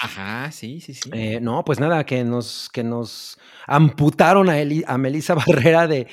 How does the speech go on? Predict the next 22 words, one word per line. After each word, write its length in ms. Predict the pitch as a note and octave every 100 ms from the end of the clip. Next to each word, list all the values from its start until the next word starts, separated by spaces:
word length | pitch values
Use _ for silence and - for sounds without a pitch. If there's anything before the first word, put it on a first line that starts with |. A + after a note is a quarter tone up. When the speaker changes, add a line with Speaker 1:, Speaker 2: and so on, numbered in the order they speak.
| - - E3
Speaker 2:
de 680 | - B2+ B2 B2 B2 B2 B2
Scream 400 | - - E3 E3+
siete, 720 | E3 - D3+ D3 D3+ D#3+ A#3+ - _ _ _ -
eh, 680 | A2+ G#2+ G#2+ G#2+ G#2 G2+ F#2
que 120 | B2+
bueno, 360 | B2+ C#3+ A#2 A#2
eh, 220 | - B2 A#2
estaba, 1120 | B2+ - C#3 D3+ D3 C3+ B2+ A#2 A2 G#2+ G#2 -
tenía 280 | - C3 F#3+
ya 120 | G#3+ A3
muy 200 | A3 G#3+
buen 240 | D#3+ F#3
pedigree 480 | G3+ F3+ B2+ C3+ D#3+
Scream 400 | - C#3 C#3+ E3
a 120 | D#3
partir 320 | B2+ A2+ B2
de 120 | C#3
que 360 | C#3+ C3 A2+ G#2+ G#2
Speaker 1:
Sí. 180 | F3 B2
Speaker 2:
ella, 200 | B2+ A#2+
ella 400 | C3+ B2 C3+ B2+
y, 520 | A#2 G#2+ G2+ G2 F#2+